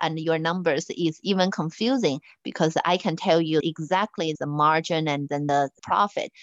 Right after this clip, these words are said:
But I think we need to pay attention to the overall, the complete storytelling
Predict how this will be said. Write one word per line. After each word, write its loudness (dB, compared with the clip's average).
But -2
I -6
think -6
we 0
need -4
to -4
pay -6
attention -2
to -6
the -4
overall, 2
the -6
complete 0
storytelling -2